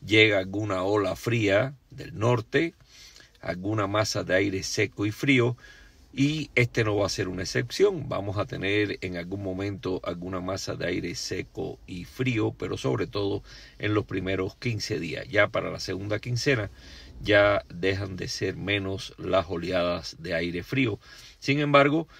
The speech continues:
vamos a seguir teniendo temperaturas cálidas por la tarde y el amanecer alrededor de los catorce,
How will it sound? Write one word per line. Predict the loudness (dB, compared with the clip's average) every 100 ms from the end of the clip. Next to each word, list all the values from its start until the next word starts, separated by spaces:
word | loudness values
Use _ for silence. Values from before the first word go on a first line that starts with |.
| -20 2
vamos | 4 6 4
a | 2
seguir | 0 -2 0
teniendo | -2 -2 -2 -2
temperaturas | -2 -4 -6 -6 -4 -4 -4
cálidas | 0 0 0 -4 -6
por | -4 0
la | 0 4
tarde | 6 8 6 0 0 -10 -20 -20 -20 -12 4
y | 6 6 4 0 -8 _ -2
el | 2 2
amanecer | 2 0 0 4 6 4 0 -4
alrededor | -4 -2 -2 0 -2
de | 0 -2
los | -2 -8
catorce, | -10 -4 -2 -2 -4 -6